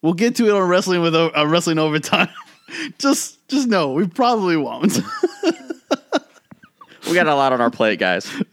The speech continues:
Speaker 2: We got a lot to talk about.
Speaker 1: There's a lot. There's a lot we still have to talk about. Um, f-, you know, there's a, there's just a lot to talk about from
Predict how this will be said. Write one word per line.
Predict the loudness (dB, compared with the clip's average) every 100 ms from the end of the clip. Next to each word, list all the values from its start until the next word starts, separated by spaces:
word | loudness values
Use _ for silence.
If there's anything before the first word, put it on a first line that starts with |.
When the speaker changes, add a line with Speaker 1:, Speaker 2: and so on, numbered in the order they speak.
| -6 -2
Speaker 2:
We | -2 0 2
got | 2
a |
lot | 2
to | 0
talk | 0 0
about. | 2 2 2 0 -8 _ -20 -20 -20 -10
Speaker 1:
There's | -2
a | 2
lot. | 4 4 2
There's | 0 2
a |
lot | 4 4 4
we | 0
still | 2 2
have | 2
to | 0
talk | -2 -2 -2
about. | -4 -2 -2 -2 -8 _
Um, | -2 0 0 0 -2 -4 -8 _ _ _ _ _ _ _ -16 -16 _
f-, | -10
you | -2 0
know, | 0 -4 -10 _ -20 -20 -20 -20 _
there's | -2 0
a, | 0
there's | 0 0 0
just | -2 -2
a |
lot | -2 -4 -8
to |
talk | -6 -6 -4
about | -4 -4 -4
from | -4 -4 -4